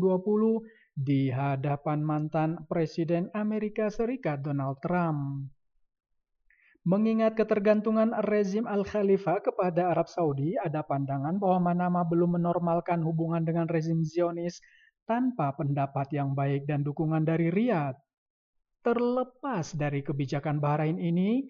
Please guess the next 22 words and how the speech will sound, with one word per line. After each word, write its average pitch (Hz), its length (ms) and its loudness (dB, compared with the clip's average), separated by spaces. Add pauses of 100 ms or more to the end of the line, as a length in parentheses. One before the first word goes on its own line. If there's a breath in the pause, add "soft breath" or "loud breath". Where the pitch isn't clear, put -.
(340 loud breath)
Hamad 139 360 0
bin 139 200 -4
Isa 160 400 -2
dan 175 160 0
Raja 175 400 0
Salman 185 480 0
dalam 185 240 2
pertemuan 185 480 0
hari 185 240 0
Kamis 190 480 -2 (240 soft breath)
menyerukan 139 560 -2
penyelesaian 151 560 -2
konflik 160 560 -2
yang 165 240 0
komprehensif 175 880 -2
dan 147 240 -4
adil 147 400 -2
antara 165 640 0 (240)
Palestina 139 720 -4
dan 151 160 -2
rezim 156 320 0
Zionis. 175 720 0